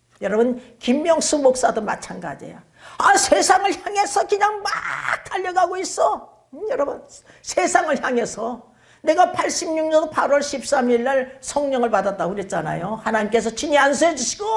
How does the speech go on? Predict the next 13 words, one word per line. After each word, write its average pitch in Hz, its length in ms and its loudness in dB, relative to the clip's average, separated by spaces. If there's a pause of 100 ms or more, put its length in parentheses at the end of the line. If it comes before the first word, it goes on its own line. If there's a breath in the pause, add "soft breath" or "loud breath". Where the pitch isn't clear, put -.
(580 loud breath)
하나님과 330 420 4
대화를 359 400 6
나누고, 359 360 2 (640)
어? 320 260 -16 (420)
여러분, 170 500 -2
당장 523 520 4
일어나서 440 540 2
교회에서 349 480 -2
간증하고 294 560 -4
만민의 254 480 -4
전하고 226 340 -6
땅끝까지 240 540 -4
내 233 200 0